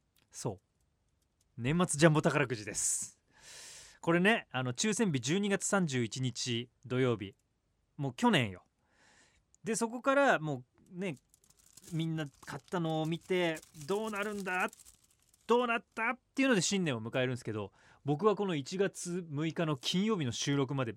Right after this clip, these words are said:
寝かせたわけです。なぜならば、このポッドキャストで開けようと。で、年末に僕これ買った時にね、なんだかんだ最終日に買ったんです。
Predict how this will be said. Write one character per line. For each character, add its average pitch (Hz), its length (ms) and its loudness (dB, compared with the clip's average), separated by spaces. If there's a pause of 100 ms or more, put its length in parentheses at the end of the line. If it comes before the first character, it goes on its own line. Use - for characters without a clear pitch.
(140)
寝 135 240 0
か 214 120 4
せ 240 120 4
た 214 80 10
わ 202 80 10
け 170 80 2
で 110 80 -4
す。 - 260 -6 (720)
な 123 200 -2
ぜ 185 120 0
な 156 100 2
ら 117 80 0
ば、 104 180 -8 (680)
こ 151 100 -8
の 131 80 -6
ポ 135 140 -8
ッ 120 60 -6
ド 135 100 -4
キ 165 80 -2
ャ 139 40 -2
ス - 60 -10
ト 131 100 -4
で 107 100 -8
開 101 100 -8
け 123 100 -8
よ 110 140 -4
う - 40 -16
と。 - 140 -20 (760)
で、 185 100 -4
年 233 120 -2 (160)
末 269 160 -8
に 254 140 -4
僕 175 220 -4
こ - 100 -2
れ 208 80 -2
買 - 220 -6
っ - 40 -20
た 320 120 -4
時 294 160 -2
に 131 100 0
ね、 107 140 -4 (800)
な 180 160 -2
ん - 20 -4
だ 277 80 -4
か 285 100 -4
ん 175 40 0
だ 131 80 -4
最 285 240 2
終 339 240 2
日 202 80 0
に 117 100 -2
買 - 180 -8
っ - 80 -12
た 123 120 -2
ん - 20 -4
で 101 100 -8
す。 - 240 -6